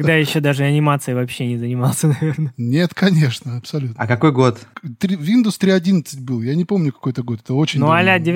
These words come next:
Speaker 3: То есть до
Speaker 1: девяносто пятый,
Speaker 3: девяносто пятого,
Speaker 1: наверное.
Speaker 3: получается?
Speaker 2: Ну, наверное, <laughs> да, наверное, да, черт его знает. Тогда еще были компьютеры, знаете, триста восемьдесят шестые эс икс, вот такие штуки.
Speaker 1: Так,
Speaker 2: Вот.
Speaker 1: окей.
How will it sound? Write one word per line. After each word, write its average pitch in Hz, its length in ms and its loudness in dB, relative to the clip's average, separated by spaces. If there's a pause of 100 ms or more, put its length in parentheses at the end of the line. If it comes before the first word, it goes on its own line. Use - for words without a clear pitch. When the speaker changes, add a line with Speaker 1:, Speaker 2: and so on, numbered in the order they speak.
Speaker 3:
То 151 60 4
есть 117 180 2
до 165 160 6
Speaker 1:
девяносто 180 40 4
пятый, - 0 -
Speaker 3:
девяносто 160 460 4
пятого, 110 260 2
Speaker 1:
наверное. 101 220 -6
Speaker 3:
получается? 92 600 -12 (100)
Speaker 2:
Ну, 151 460 0
наверное, 165 500 4
<laughs> - 20 -4
да, 131 340 2
наверное, 131 380 0 (300)
да, 110 80 -8
черт - 300 -14
его 117 160 -8
знает. 113 340 -10
Тогда 160 260 2
еще 180 200 0
были 170 180 0
компьютеры, 147 560 0
знаете, 127 260 -2
триста 170 360 -2
восемьдесят 135 340 -2
шестые 143 380 0
эс 139 280 -4
икс, 143 280 0
вот 117 140 -10
такие 120 340 -6
штуки. 110 380 -14 (280)
Speaker 1:
Так, 123 440 -12
Speaker 2:
Вот. 135 340 -2
Speaker 1:
окей. - 120 -2